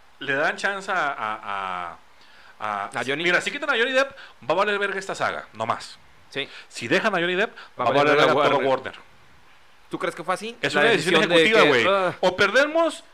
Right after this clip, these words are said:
Speaker 1: diez millones de dólares, güey, o perdemos
Speaker 2: La empresa.
Speaker 1: diez billones de dólares. ¿Qué quieres perder? Y los ejecutivos dijeron,
Speaker 2: Pero,
Speaker 1: pues,
Speaker 2: güey, si te fijas, ahorita el internet está más del lado de Johnny Depp. ¿Tú crees que hubiera valido
Speaker 1: aquí,
Speaker 2: verga
Speaker 1: güey,
Speaker 2: Warner?
Speaker 1: aquí en México, güey. Pero hay lugares, eh, yo quería llegar al punto, güey,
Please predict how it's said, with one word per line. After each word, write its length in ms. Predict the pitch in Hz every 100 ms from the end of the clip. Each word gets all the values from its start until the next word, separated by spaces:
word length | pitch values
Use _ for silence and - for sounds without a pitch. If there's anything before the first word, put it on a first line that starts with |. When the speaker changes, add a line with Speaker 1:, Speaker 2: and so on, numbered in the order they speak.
| -
Speaker 1:
diez 340 | 139 196 262
millones 360 | 254 240 240 226
de 60 | 196
dólares, 320 | 226 247 254
güey, 240 | 285 320 -
o 140 | 151
perdemos 640 | 139 143 175 202 190 - - - - -
Speaker 2:
La 80 | 131
empresa. 320 | 120 131 131
Speaker 1:
diez 180 | 190 185
billones 480 | 180 156 151 135 113
de 60 |
dólares. 400 | 113 98 87 - -
¿Qué 140 | 170
quieres 200 | 208 190
perder? 300 | 156 127 85 - - - - - - - - -
Y 60 |
los 140 | 143 127
ejecutivos 380 | 123 117 120
dijeron, 300 | 139 127 123
Speaker 2:
Pero, 160 | 120 175
Speaker 1:
pues, 60 | 180
Speaker 2:
güey, 140 | 226
si 140 | 220
te 120 | - 175
fijas, 280 | 208 240
ahorita 240 | 202 170 208
el 60 |
internet 300 | 202 165 160
está 200 | 170 196
más 200 | 185 185 170
del 100 | 185
lado 160 | 185
de 100 | 156
Johnny 200 | 143 160
Depp. 220 | 165 170 -
¿Tú 100 | -
crees 160 | 202
que 100 | -
hubiera 200 | 196 196
valido 220 | 180 143
Speaker 1:
aquí, 100 | 135
Speaker 2:
verga 180 | - 175
Speaker 1:
güey, 140 | 180 190
Speaker 2:
Warner? 300 | 175 127 123
Speaker 1:
aquí 240 | 127 -
en 80 | 180
México, 240 | 180 170 156
güey. 140 | 135
Pero 260 | 131 131 127
hay 120 | 151
lugares, 420 | 185 185 190 185 -
eh, 140 | 151
yo 140 | 147 160
quería 180 | 190 190
llegar 180 | 190
al 60 | 196
punto, 340 | 196 175 170 160
güey, 220 | 165